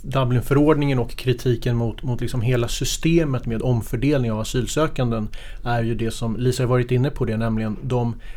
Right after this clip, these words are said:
diametralt skilda mottagningsförhållanden som finns i Europa och de diametralt skilda nivåerna på själva asylprövningen.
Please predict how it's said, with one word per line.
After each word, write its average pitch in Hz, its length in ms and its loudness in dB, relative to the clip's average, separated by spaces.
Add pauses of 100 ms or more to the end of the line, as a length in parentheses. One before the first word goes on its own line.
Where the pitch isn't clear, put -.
diametralt 127 880 4
skilda 110 680 0 (320)
mottagningsförhållanden 139 920 2
som 131 160 0
finns 131 260 0
i - 20 4
Europa 120 380 2
och 127 340 -4
de 117 260 0
diametralt 117 500 0
skilda 113 340 0
nivåerna 123 520 4
på 120 100 0
själva 107 260 0
asylprövningen. 135 840 2